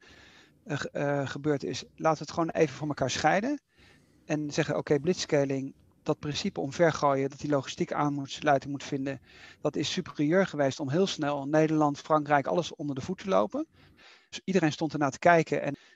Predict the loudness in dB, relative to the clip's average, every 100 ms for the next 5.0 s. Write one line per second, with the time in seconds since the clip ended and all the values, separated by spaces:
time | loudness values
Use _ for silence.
0 | _ -4 -2 2 4 4 4 2 2 0
1 | 0 -2 -2 -4 -8 2 4 4 0 -2
2 | -2 -2 4 4 4 0 -4 0 8 8
3 | 8 2 2 2 2 0 0 -2 2 4
4 | 2 -4 -6 0 2 2 0 -2 -2 -6